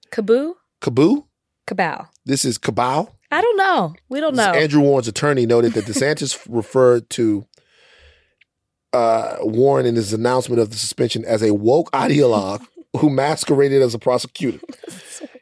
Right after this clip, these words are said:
Speaker 2: He then
Speaker 1: wild.
Speaker 2: asked some DeSantis officials what woke means to him. Taryn Fiske, DeSantis communication director, says woke was the slang term for activism, progressive activism,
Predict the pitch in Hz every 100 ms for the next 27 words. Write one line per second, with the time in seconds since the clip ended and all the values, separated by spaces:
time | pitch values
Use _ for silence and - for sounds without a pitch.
0 | 196 139 156 - 151 196 214 - 165 147
1 | 165 202 131 127 165 165 139 123 - -
2 | 147 143 107 135 117 120 120 - 135 180
3 | 202 98 _ _ _ _ _ _ - 143
4 | 131 113 - 240 - 110 147 _ _ _
5 | - 117 127 120 - 120 117 156 156 139
6 | 127 113 151 - 120 101 156 202 143 127
7 | 123 - 208 220 - 180 180 151 170 202
8 | 135 104 80 _ _ - - - _ 139
9 | 127 240 233 190 170 170 151 139 131 127